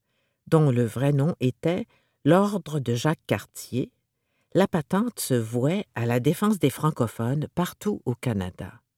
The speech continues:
Née à Ottawa en mille neuf cent vingt-six et dissoute en mille neuf cent soixante-cinq, la Société a compté parmi ses membres célèbres des politiciens comme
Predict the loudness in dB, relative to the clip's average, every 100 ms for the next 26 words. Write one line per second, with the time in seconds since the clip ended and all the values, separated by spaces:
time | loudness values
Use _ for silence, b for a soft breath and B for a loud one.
0 | _ _ _ _ _ _ _ _ _ _
1 | _ _ _ 0 4 6 4 2 4 2
2 | 2 0 0 0 -2 -4 -10 _ _ _
3 | _ _ -2 4 6 6 6 2 0 -2
4 | 0 -2 -6 -6 -4 -4 -8 -20 _ _
5 | _ 2 4 4 2 2 0 0 -12 _
6 | _ 0 2 4 2 -2 -6 -6 -10 -8
7 | -10 -6 -6 -6 -10 -20 -20 _ _ _
8 | _ _ _ 0 2 4 2 -2 0 -2
9 | 0 -2 -2 -2 -2 -2 0 -2 -2 -4
10 | -4 -2 -2 -2 0 -2 -4 -6 -10 -8
11 | -6 -8 -6 -8 -8 -16 _ _ _ 2
12 | 2 4 2 2 -2 -2 -4 -2 0 0
13 | 0 2 2 2